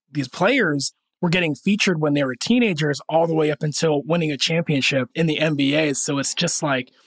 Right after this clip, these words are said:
I don't know if Slam set out, like, and knew, like, they were setting themse-, themselves up for, like, success and, like,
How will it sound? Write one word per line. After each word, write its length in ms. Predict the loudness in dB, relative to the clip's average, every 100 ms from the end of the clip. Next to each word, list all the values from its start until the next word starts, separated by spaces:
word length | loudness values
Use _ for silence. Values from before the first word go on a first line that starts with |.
| _ _ _ _
I 80 | 2
don't 140 | 4
know 100 | 2
if 80 | 2
Slam 380 | 0 0 0 0
set 260 | 0 2
out, 280 | 2 2 0 -2
like, 240 | -2 -2
and 220 | 0 2
knew, 180 | 2 2
like, 160 | 0 -2
they 100 | -2
were 100 | -2
setting 280 | -2 -2
themse-, 320 | -2 -4 -6 -10
themselves 540 | -4 -4 -2 -2 -2 -2
up 180 | -4 -2
for, 100 | -2
like, 220 | -2 -4
success 460 | -4 -2 0 -2
and, 80 | -2
like, 160 | -6